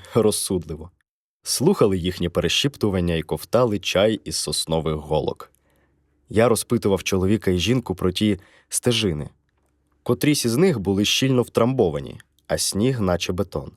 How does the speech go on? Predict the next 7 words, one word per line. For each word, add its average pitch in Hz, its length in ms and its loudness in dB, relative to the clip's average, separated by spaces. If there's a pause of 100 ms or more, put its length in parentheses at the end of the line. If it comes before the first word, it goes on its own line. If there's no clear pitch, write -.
(680)
На 95 120 4
деяких 131 500 2
лиш 110 220 2
виднілись 110 500 2
сліди 87 340 -2
від 82 140 0
взуття, 85 560 -2